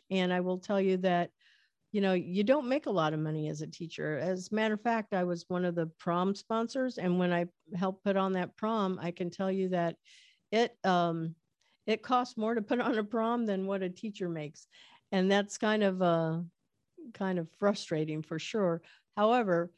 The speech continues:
I was helping to put on the prom. So nonprofit management is something that has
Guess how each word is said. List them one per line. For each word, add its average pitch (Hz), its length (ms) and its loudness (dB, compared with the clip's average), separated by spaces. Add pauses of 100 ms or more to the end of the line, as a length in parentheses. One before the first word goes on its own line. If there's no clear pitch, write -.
(340)
I 214 280 4
was 196 460 2 (560)
helping 196 420 2
to 170 280 0 (120)
put 202 120 2
on 196 200 2
the 190 80 -2
prom. 190 420 0
So 160 240 -2
nonprofit 185 760 0
management 175 600 -2
is 165 160 -6
something 170 460 -2
that 151 240 -4
has 160 260 -2